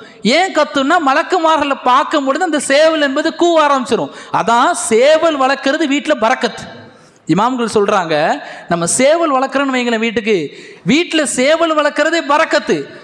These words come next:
அந்த பரக்கத்து என்பது அருள் வாசல்களை நமக்கு திறந்து வைக்கும் என்று இமாம்கள் கிதாபுகளை, நிறைய கிதாபுகள் எழுதியிருக்கிறாங்க. சேவல் வளர்க்குறதே பெரிய பரக்கத்து. இமாம் கசாலி ரஹ்மத்துல்லாஹி அலைஹி அவங்க சொல்லுவாங்க, சேவலை விட நம்ம முட்டாளா இருக்கிறோம்.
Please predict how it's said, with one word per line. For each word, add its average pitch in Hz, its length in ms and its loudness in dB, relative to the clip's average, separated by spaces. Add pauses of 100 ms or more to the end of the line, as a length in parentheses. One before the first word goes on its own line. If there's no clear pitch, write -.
அந்த 214 260 0
பரக்கத்து 320 520 0
என்பது 320 260 0
அருள் 269 540 2
வாசல்களை 320 720 2
நமக்கு 294 320 -2
திறந்து 285 340 0
வைக்கும் 240 600 -2
என்று 269 220 0
இமாம்கள் 277 500 0
கிதாபுகளை, 277 440 0
நிறைய 262 320 0
கிதாபுகள் 269 380 -2
எழுதியிருக்கிறாங்க. 220 680 0 (200)
சேவல் 302 440 2
வளர்க்குறதே 311 420 0
பெரிய 285 260 0
பரக்கத்து. 240 580 -2 (640)
இமாம் 147 560 0 (460)
கசாலி 233 460 0
ரஹ்மத்துல்லாஹி 208 760 0
அலைஹி 220 260 0
அவங்க 185 220 -2
சொல்லுவாங்க, 170 840 0 (600)
சேவலை 285 680 4
விட 294 580 0
நம்ம 220 220 0
முட்டாளா 233 360 2
இருக்கிறோம். 165 340 -2